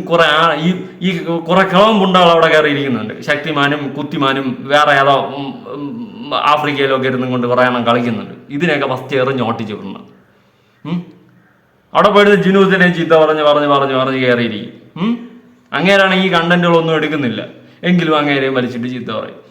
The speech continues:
ഈ പറയുന്ന വിജിരാജിനെയും ചീത്ത പറയും. വിജിരാജിനെ നന്നായിട്ട് പ്രൊവോക്ക് ചെയ്തിട്ടാണ് വി-, വിജിരാജ് ഈ പരിപാടി ചെയ്തത്. പക്ഷേ ഈ പരിപാടി ചെയ്യാൻ പാടില്ലായിരുന്നു. കാരണം നിങ്ങളെ പ്രൊവോക്ക് ചെയ്ത വ്യക്തികളുടെ വോയിസോ എന്തെങ്കിലും ഫോട്ടോയോ എന്തെങ്കിലുമൊക്കെ ഉണ്ടെങ്കിൽ എടുത്ത് പുറത്തു വിടുക.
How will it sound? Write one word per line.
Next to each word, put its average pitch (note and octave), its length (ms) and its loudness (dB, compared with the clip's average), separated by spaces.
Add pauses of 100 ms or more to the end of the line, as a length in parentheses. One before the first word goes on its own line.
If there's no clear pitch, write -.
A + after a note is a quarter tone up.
(120)
ഈ E3+ 100 -4
പറയുന്ന D#3 320 4
വിജിരാജിനെയും C3 560 0
ചീത്ത A#2 220 -2
പറയും. - 200 -8 (260)
വിജിരാജിനെ F#3+ 560 2
നന്നായിട്ട് G3+ 420 4
പ്രൊവോക്ക് F#3+ 300 6
ചെയ്തിട്ടാണ് F3+ 380 2
വി-, E3+ 240 -8
വിജിരാജ് E3 380 0
ഈ F3+ 100 -6
പരിപാടി E3+ 260 4 (140)
ചെയ്തത്. F#3 360 0 (380)
പക്ഷേ D#3+ 240 -4
ഈ A3 60 -2 (120)
പരിപാടി E3+ 380 2 (220)
ചെയ്യാൻ F#3 420 2 (140)
പാടില്ലായിരുന്നു. A#2 580 -2
കാരണം B2+ 260 0 (440)
നിങ്ങളെ F3 200 -2 (100)
പ്രൊവോക്ക് F#3 420 0 (140)
ചെയ്ത G3+ 320 2
വ്യക്തികളുടെ C#3+ 560 0
വോയിസോ C3 380 2 (140)
എന്തെങ്കിലും C3 400 -2 (100)
ഫോട്ടോയോ B2+ 360 0
എന്തെങ്കിലുമൊക്കെ B2 480 -2
ഉണ്ടെങ്കിൽ A#2 240 -2
എടുത്ത് A#2 220 -6
പുറത്തു A#2 280 -4
വിടുക. G2+ 140 -6